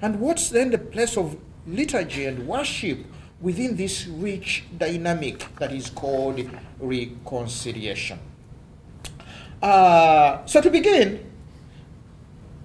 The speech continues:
when I think about reconciliation in this broad, very comprehensive, uh, notion,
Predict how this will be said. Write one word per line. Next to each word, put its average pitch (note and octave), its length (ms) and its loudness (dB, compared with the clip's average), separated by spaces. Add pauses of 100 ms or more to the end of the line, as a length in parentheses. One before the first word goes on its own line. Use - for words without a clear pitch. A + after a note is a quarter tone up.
(420)
when B3+ 120 -2
I C4 80 0
think A#3 140 -4
about F#3+ 240 0
reconciliation D3+ 760 -6
in B2+ 100 -6
this D3 160 -6
broad, C#3+ 1040 0 (600)
very F#3+ 300 0
comprehensive, C3 1200 -8 (240)
uh, A#2+ 540 -2 (1160)
notion, C#3 560 -10